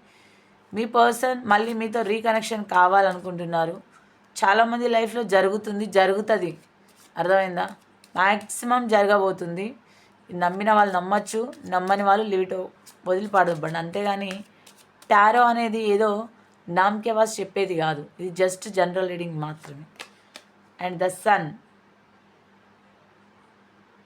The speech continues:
మీరు ఓపెన్ మైండ్తో ఉండండి, ఏది కూడా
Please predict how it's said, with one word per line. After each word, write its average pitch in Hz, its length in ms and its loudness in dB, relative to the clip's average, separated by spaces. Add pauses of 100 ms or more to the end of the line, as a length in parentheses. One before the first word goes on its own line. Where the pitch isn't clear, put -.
(580)
మీరు 214 220 0
ఓపెన్ 240 360 0
మైండ్తో 220 380 -4
ఉండండి, 196 640 -2 (1040)
ఏది 220 320 0
కూడా 233 460 0